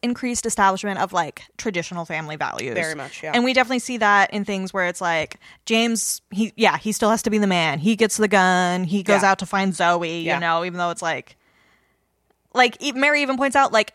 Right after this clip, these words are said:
Speaker 1: Henry is trying to kill you specifically, James.
Speaker 2: Yes.
Speaker 1: He's trying to kill you specifically.
Speaker 2: Yeah.
Speaker 1: So maybe I should go out and find our daughter.
Speaker 2: Yeah.
Speaker 1: Maybe that would be the safer choice. And he's just like, "No,
Speaker 2: No.
Speaker 1: 'cause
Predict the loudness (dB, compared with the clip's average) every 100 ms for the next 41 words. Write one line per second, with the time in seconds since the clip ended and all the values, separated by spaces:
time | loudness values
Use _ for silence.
0 | -16 -2 -2 0 0 0 -2 -2 -4 -4
1 | -2 -2 -2 -2 -4 -6 -6 -4 -6 -6
2 | -10 -8 -8 -8 -2 -2 -2 -6 _ _
3 | -2 2 2 2 0 -2 -4 -2 0 0
4 | 0 -2 0 0 -4 -6 2 2 6 6
5 | 6 4 2 4 4 2 -4 -2 -2 0
6 | 0 0 0 2 4 6 6 4 0 2
7 | 2 2 2 2 2 0 -2 0 0 0
8 | 2 4 4 0